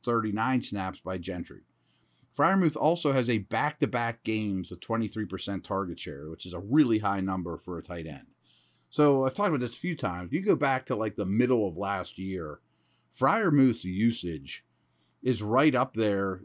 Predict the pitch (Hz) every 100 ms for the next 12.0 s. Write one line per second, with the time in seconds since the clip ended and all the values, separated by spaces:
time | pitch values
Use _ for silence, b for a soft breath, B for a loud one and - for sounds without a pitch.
0 | - 147 190 165 - 156 160 - 104 87
1 | 87 80 80 78 _ 107 110 139 135 -
2 | - 113 - _ _ _ _ _ - -
3 | 120 123 165 165 143 123 120 110 107 101
4 | 98 98 104 101 101 101 92 101 87 -
5 | 92 - 90 85 90 92 80 69 62 -
6 | - _ b b b b b b b -
7 | 120 120 117 113 104 _ _ _ - _
8 | 123 147 135 - 151 143 147 143 143 139
9 | 139 135 127 127 127 - _ _ - 127
10 | 135 127 101 110 110 120 135 131 139 123
11 | 120 - 120 110 101 - 117 117 113 -